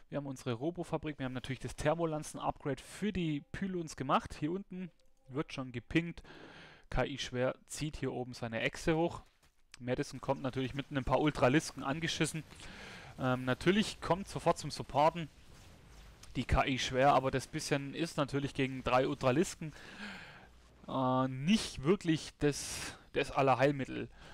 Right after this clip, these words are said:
Das war natürlich jetzt eigentlich schon der Startschuss zum Angriff hier. Ordentlich Stalker, Koloss, Unsterbliche. Die Unsterbliche sind quasi so meine Einheiten Number One am Boden. Und in der Luft habe ich gern Phasengleiter.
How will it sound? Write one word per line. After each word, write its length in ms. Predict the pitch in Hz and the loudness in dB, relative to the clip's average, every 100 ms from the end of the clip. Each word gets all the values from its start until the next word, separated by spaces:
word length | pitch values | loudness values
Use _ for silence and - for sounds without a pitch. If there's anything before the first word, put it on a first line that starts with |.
| - - | -16 -10
Das 160 | - | -4
war 80 | 151 | -2
natürlich 300 | 143 156 156 | 0 -2 -2
jetzt 240 | 147 - | -4 0
eigentlich 240 | 151 180 151 | 0 0 -4
schon 160 | 151 | -2
der 80 | 131 | -4
Startschuss 500 | - - 160 - 156 | -2 -2 -2 -4 -8
zum 160 | - 135 | -6 -6
Angriff 380 | 151 156 160 - | -6 -6 -8 -4
hier. 200 | 147 156 | -2 -2
Ordentlich 320 | 139 139 - | -4 -4 -6
Stalker, 540 | - 139 151 143 135 | 2 4 4 0 0
Koloss, 640 | - - 143 135 - - _ _ _ _ _ - - - | -2 -2 0 0 -2 -14 _ _ _ _ _ -20 -20 -6
Unsterbliche. 680 | - 135 147 143 151 139 135 | -4 0 6 6 6 -2 -2
Die 60 | |
Unsterbliche 520 | 170 233 - 185 180 | -2 -4 -2 -2 -2
sind 180 | 147 147 | -6 -4
quasi 260 | 143 139 127 | -2 -4 -4
so 120 | 135 | -2
meine 360 | 139 165 165 - | 2 4 4 4
Einheiten 460 | 151 147 143 - | 4 6 4 2
Number 300 | 131 123 120 | -2 0 0
One 220 | 135 180 - | 0 -2 -2
am 200 | 139 123 | -2 0
Boden. 380 | 143 165 165 143 - - - - - - - | -2 0 -2 -8 -14 -20 -18 -18 -20 -20 -6
Und 120 | 131 | -2
in 120 | 127 | 0
der 100 | 123 | 2
Luft 220 | 139 - | 0 2
habe 120 | 120 120 | -2 -2
ich 120 | - | 2
gern 300 | 131 120 120 | 2 2 -4
Phasengleiter. 880 | - - 113 120 135 117 117 117 | -12 2 4 4 0 -2 0 0